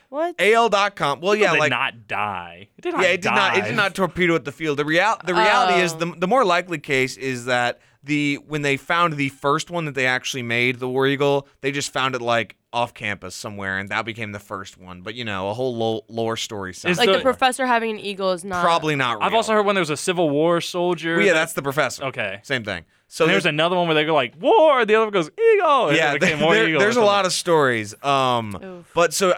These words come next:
Speaker 2: David Housel, who's the former athletic director and is one of the last people,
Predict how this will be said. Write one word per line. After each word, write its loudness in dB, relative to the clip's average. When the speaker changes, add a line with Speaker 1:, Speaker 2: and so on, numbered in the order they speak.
Speaker 2:
David 0
Housel, 0
who's -6
the -10
former -2
athletic 0
director -4
and -4
is -8
one -8
of -6
the -6
last -2
people, -6